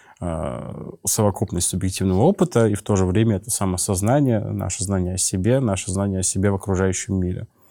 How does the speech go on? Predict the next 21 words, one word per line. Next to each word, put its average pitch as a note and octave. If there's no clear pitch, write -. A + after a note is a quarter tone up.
Психика — C#3+
это G#2
тоже A2+
много G2
разных F2+
определений, A2
но G#2
скорее G2+
это G2
про G2
что-то G2
близкое A#2
к G#2+
сознанию G2
вот F#2
на F#2+
низком G2
уровне, A#2+
то -
есть -
способность G#2